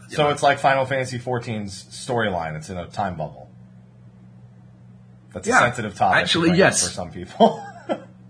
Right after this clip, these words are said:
Speaker 1: We are definitely in, in the time bubble.
Speaker 2: Okay.
Speaker 1: That's not, not a bad analogy.
Speaker 2: Okay.
Speaker 1: Um, Mike, you, you got some sponsors, right?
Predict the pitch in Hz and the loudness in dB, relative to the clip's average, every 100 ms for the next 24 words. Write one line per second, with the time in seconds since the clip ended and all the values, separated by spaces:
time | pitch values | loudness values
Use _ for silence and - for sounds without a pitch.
0 | - - - - - - - - - 117 | -20 -20 -20 -20 -20 -20 -20 -20 -10 0
1 | 139 131 127 139 143 135 107 98 92 - | 4 4 6 4 4 0 2 0 -2 -6
2 | - 104 98 90 113 101 87 104 101 85 | -6 -2 -2 -2 -2 -2 -2 0 0 -2
3 | 76 - - - 104 104 104 117 - - | -4 -8 -12 -2 0 0 0 0 -4 -6
4 | 110 113 110 - 110 107 98 98 92 92 | -6 -2 -2 -4 -6 -4 -2 -2 -2 -4
5 | 90 87 80 - - - 95 107 113 113 | -4 -6 -8 -12 -20 -12 -6 0 4 4
6 | 98 - 139 143 147 - 123 135 - - | 0 -6 2 2 2 -4 -8 -8 -8 -16
7 | - - 123 131 - - - 104 110 - | -20 -8 -4 -2 -2 -4 -2 -4 -4 -8
8 | 87 101 | -4 -4